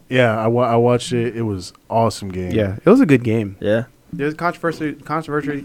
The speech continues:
Speaker 2: controversy with the penalty kicks at the end.
Speaker 3: What happened?
Speaker 2: Um, <sighs> they cut off, uh, what's his name? Wonder Boy, the Christian, is it Pulisic or
Speaker 1: Yeah,
Speaker 2: Pulisic or
Speaker 1: Pulisic.
Speaker 2: some-, well, something like that.
Speaker 1: Whatever.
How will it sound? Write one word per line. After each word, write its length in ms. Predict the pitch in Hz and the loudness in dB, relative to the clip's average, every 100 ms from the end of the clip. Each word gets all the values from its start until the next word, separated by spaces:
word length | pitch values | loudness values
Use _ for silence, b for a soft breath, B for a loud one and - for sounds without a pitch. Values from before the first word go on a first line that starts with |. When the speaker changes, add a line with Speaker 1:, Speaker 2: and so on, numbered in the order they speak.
| - | -8
Speaker 2:
controversy 680 | 147 170 - 135 139 127 | -4 -4 -4 -4 -4 -4
with 140 | 120 - | -6 -6
the 60 | |
penalty 280 | - 127 110 | -6 -4 -4
kicks 340 | - - - - b b b | -8 -14 -16 -20 b b b
at 140 | - 98 | -8 -6
the 140 | 101 | -4
end. 180 | 107 90 | -4 -4
Speaker 3:
What 80 | 95 | -2
happened? 260 | 117 101 95 B B B | -2 -2 -10 B B B
Speaker 2:
Um, 1120 | - 117 117 113 113 110 110 107 101 101 101 - _ - | -4 -2 0 2 2 0 -4 -6 -6 -8 -10 -16 _ -18
<sighs> 520 | - - - - - | -16 -16 -18 -20 -6
they 120 | 127 | -6
cut 300 | 123 - 143 | -6 -8 -4
off, 420 | 139 127 120 - - | 0 -2 -4 -16 -10
uh, 180 | 104 101 | -6 -6
what's 180 | 117 - | -6 -8
his 80 | 127 | -6
name? 320 | 123 120 110 | -6 -6 -6
Wonder 220 | 120 127 | -6 -6
Boy, 280 | 123 120 110 | -4 -4 -4
the 180 | 107 101 | -6 -8
Christian, 540 | - - 117 110 107 b b b | -12 -12 -10 -10 -12 b b b
is 100 | 110 | -10
it 180 | 95 - | -10 -6
Pulisic 460 | - 151 156 175 - | -4 -4 -6 -10 -8
or 220 | 107 101 | -6 -4
Speaker 1:
Yeah, 200 | 113 95 | -4 -4
Speaker 2:
Pulisic 200 | 90 - | -4 -6
or 160 | 131 131 | -4 -6
Speaker 1:
Pulisic. 120 | 107 | -8
Speaker 2:
some-, 140 | - 120 | -12 -12
well, 120 | 110 | -12
something 160 | - | -10
like 80 | 113 | -12
that. 160 | 98 101 | -10 -10
Speaker 1:
Whatever. 280 | 85 82 | -10 -12